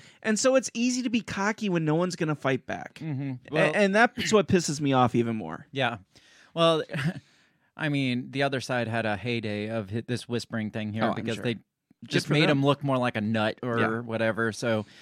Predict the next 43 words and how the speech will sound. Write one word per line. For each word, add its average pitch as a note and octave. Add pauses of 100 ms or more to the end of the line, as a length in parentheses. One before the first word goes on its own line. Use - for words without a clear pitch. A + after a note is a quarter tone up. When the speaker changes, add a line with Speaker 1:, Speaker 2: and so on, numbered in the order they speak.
(260)
Speaker 2:
um, A#2+
I D3+
don't F3+
think E3
it C3
was A#2 (120)
a B2
sign C3
that B2+
he's A#2
a G#2+
nut, A#2 (160)
even A#2
though G#2
he G2
is C3
a G2+
nut. G2+
Speaker 1:
Yeah. E2 (120)
Speaker 2:
But, B2+
um, G2+ (340)
I, D3+
again, C#3
it A#2
just D3
shows C#3+
his A#2
cockiness, G2+
in A2+
my G#2
Speaker 1:
Yeah. G2+
Speaker 2:
opinion, G#2
more A#2+
than G#2
anything A2+
else. G#2+ (580)
But G3+
like A3
I G3+
was F3
saying, D#3+
that, F3
um, C#3